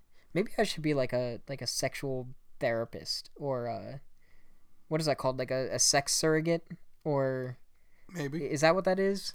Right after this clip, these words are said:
Speaker 2: I don't know.
Speaker 1: Where you, like, allow somebody to explore their sexual desires in, like, a safe space that's not inherently sexual?
Speaker 2: I get, I don't know the term for it, but it, it, I'm sure there's a, a term, and, uh, I think you might be a good fit for that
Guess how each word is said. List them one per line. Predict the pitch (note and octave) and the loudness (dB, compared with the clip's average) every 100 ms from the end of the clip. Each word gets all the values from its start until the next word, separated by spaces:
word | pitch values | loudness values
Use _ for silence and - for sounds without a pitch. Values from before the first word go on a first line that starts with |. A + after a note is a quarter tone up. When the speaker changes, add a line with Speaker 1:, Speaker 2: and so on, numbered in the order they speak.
| - | -10
Speaker 2:
I | C3+ | -10
don't | A2+ | -10
know. | A#2+ D#3 - - - | -12 -14 -20 -20 -6
Speaker 1:
Where | D3 | -2
you, | C#3 C#3+ | 4 6
like, | C#3 | 6
allow | C3+ C3 C3+ | 6 6 6
somebody | C#3 D3+ C#3 C3+ C3 | 4 2 0 -2 -4
to | - | -4
explore | C3+ - - C#3 C3+ | -4 -4 -2 0 0
their | C3+ | 0
sexual | - C#3 - C3 B2+ B2+ B2 C#3+ | 0 -2 -2 -2 -2 -4 -8 -8
desires | C3 B2 A#2 B2+ B2+ B2+ | -4 0 2 2 -2 -4
in, | A#2 | -6
like, | A2+ | -4
a | A2+ | 0
safe | - B2 | 0 0
space | - - A#2+ A#2+ | -4 -2 -4 -4
that's | - A2 - | -6 -6 -6
not | - | -6
inherently | A#2+ B2+ B2 A#2+ | -6 -6 -6 -6
sexual? | - - - C#3+ C#3+ - - - - - - - - - - - - | -4 -4 -6 -6 -8 -10 -14 -16 -16 -18 -18 -20 -20 -20 -20 -16 -8
Speaker 2:
I | C#3+ | -6
get, | B2+ B2 | -6 -4
I | B2+ | -2
don't | C3 B2 B2 | 0 -2 -2
know | A#2+ | -4
the | A2+ | -4
term | - D3+ | -2 -2
for | D3 B2 E3+ | 0 0 0
it, | - | -2
but | B2 | -8
it, | - - - - - - | -8 -12 -12 -10 -6 -4
it, | A2 - | -4 -4
I'm | A#2+ A#2+ | -6 -6
sure | - C3 | -2 -2
there's | A#2+ A#2 | -2 -6
a, | A2+ A2 G#2 G2 G#2 | -6 -8 -8 -10 -12
a | A2 | -12
term, | - A2+ C3 E3+ | -10 -8 -4 -4
and, | C#3+ A#2+ A#2 A2+ | -4 -6 -8 -8
uh, | A2+ A2 A2 - - - - - - | -8 -8 -8 -12 -20 -20 -20 -14 -10
I | |
think | A#2 C3+ | -6 -6
you | B2 | -4
might | B2 A2+ | -6 -6
be | A#2+ | -6
a | |
good | A#2+ A2 | -6 -4
fit | D#3+ E3 | -6 -6
for | A2 | -8
that | G#2+ G#2 | -8 -10